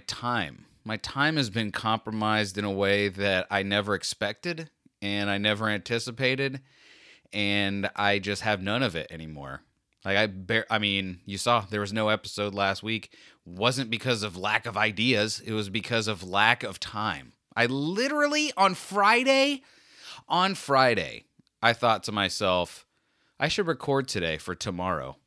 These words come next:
And then I realized it was Friday, the day I normally try and release. So I've given up on a normal release day of this show.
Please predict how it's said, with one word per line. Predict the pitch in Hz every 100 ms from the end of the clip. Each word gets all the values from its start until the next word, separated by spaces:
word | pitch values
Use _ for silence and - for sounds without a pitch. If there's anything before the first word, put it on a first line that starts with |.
| _ _ _ 139
And | 175
then | 185
I |
realized | 180 196 208 208 185
it | 202
was | 190 -
Friday, | 208 208 208 185 180
the | 165
day | 117 139 175 180
I | 165
normally | 147 165 165 160
try | - 151 156
and | 151
release. | 147 151 165 170 - - - -
So | - 123 123 120 123
I've | 117 120 117 107
given | 131 147 147
up | 143 131
on | 127
a | 113
normal | 110 120 123 117 113
release | 107 110 110
day | - 110 107
of | 95
this | 95
show. | - 90 64 50